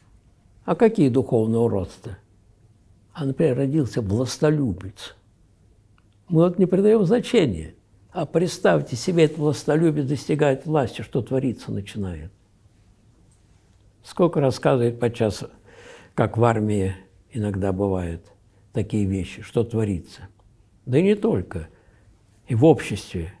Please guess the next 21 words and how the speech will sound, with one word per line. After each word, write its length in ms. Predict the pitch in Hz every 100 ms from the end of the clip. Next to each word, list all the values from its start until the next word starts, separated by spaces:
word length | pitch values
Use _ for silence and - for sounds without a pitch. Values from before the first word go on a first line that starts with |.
| _ -
когда 240 | 120 131
загоняют 500 | 107 127 135 139 135
своих 300 | 131 135 131
сотрудников, 640 | - 143 147 147 123 127 120
я 140 | 117
не 80 | 113
знаю 280 | 101 120 110
куда 320 | - 113 110
и, 180 | 101 110
и 260 | 101 - -
что. 340 | - 104 82 - _ - - - - - - _ _ _ _ _ - _
Оказывается, 840 | - 120 160 160 139 123 120 107 98
если 380 | - 131 147 -
мы 180 | 147 139
верим 400 | 131 147 127 117
в 120 | 98
Бога, 640 | 95 143 247 208 95 71 - - - _ _ _ _ _ _ _ _ _ _ _ _ _
тогда 320 | - 123 127 165
мы 140 | 185
понимаем, 720 | 190 196 226 180 107 95 92 - _ _ _ _ _ _ _ _ _ _ _ - _ _ _
что 720 | - - - 143 131 131 113